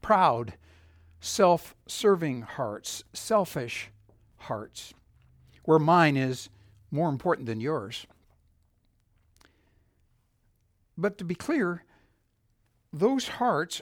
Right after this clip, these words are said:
aren't what others have, their hearts. They're actually what Scripture tells us is our hearts, what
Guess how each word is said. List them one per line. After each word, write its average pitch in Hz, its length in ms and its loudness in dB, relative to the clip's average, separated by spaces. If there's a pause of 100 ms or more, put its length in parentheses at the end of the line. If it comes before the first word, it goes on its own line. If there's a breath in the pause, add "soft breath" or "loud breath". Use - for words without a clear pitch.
(100)
aren't 233 280 -2
what 190 220 -2 (400)
others 190 640 6
have, 110 560 -2
their 185 300 4
hearts. - 600 -10 (960)
They're 127 240 -8
actually 120 500 -8 (640)
what 117 140 -14
Scripture - 280 -10
tells 120 300 -10
us 107 60 -12
is 101 160 -12 (320)
our 151 160 0
hearts, - 480 -16 (800)
what 135 240 -2